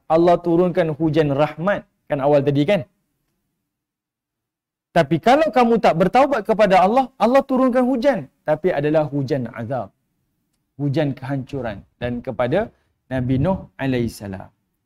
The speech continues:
Okey? Baik, kemudian Allah Ta'ala menyebutkan lagi,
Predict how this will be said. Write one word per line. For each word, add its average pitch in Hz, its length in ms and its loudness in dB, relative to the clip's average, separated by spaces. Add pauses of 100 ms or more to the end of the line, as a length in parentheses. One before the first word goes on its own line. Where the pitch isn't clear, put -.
(120)
Okey? 190 380 -6 (1200)
Baik, 139 260 -2
kemudian 170 480 0 (1800)
Allah 185 160 6
Ta'ala 185 320 2
menyebutkan 175 560 0
lagi, 131 320 -2